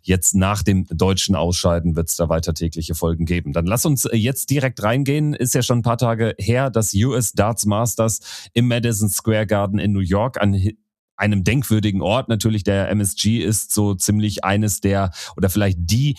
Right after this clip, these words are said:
ikonischste, äh, Sporthalle,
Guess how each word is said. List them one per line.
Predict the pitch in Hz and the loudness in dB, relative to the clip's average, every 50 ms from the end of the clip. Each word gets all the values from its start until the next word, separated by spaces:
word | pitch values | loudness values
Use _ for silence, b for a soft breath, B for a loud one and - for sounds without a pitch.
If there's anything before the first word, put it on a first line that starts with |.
| B B B B | B B B B
ikonischste, | B 113 101 - - 104 120 131 127 123 117 - - - - - 110 107 104 90 - 98 | B -2 0 0 0 2 2 2 2 2 0 -2 -4 -4 -2 0 2 2 2 0 0 0
äh, | |
Sporthalle, | 98 - - - - 104 107 123 131 - - - - _ _ _ _ _ _ _ - - 104 110 123 135 156 165 | -2 -2 -2 0 0 2 2 0 0 -2 -6 -8 -8 _ _ _ _ _ _ _ -4 0 0 2 2 2 0 -2